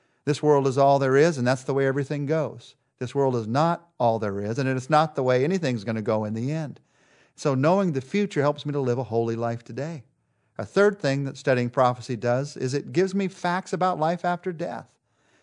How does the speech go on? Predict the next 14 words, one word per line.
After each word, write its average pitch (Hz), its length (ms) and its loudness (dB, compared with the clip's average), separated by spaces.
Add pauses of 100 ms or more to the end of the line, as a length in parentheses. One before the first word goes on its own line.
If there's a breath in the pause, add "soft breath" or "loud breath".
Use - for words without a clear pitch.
Helps 202 220 0
me 240 60 0
to 226 100 0
know 156 240 4
what 208 280 0
God's 165 320 2
gonna 196 180 -2
do 208 240 2
at 208 140 -4
the 208 160 -2
end 220 160 0
of 226 100 -8
times. 247 540 -6 (520)
Now, - 220 -8